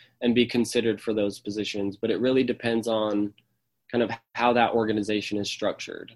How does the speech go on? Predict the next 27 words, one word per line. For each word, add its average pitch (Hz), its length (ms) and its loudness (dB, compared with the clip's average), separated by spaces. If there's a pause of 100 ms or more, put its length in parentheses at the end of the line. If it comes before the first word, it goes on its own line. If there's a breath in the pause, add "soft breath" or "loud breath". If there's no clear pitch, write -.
because 117 200 -2
there's 120 220 4
also 127 360 2
a - 20 6
lot 117 260 6
of, 110 200 2 (200)
you 113 80 -6
know, 107 80 -2
B 127 240 4
C 127 160 2
B 120 240 6
As 117 120 2
that 117 120 2
will 120 120 2
start 120 360 2
their 117 220 2
own 139 220 8
practice 110 920 0 (100)
and 110 220 2
then, 107 500 2 (220)
you 113 80 -4
know, 107 160 -4
hire 113 400 2
out 110 160 0
accordingly. 107 580 0
And 101 160 -4
so, 101 480 -2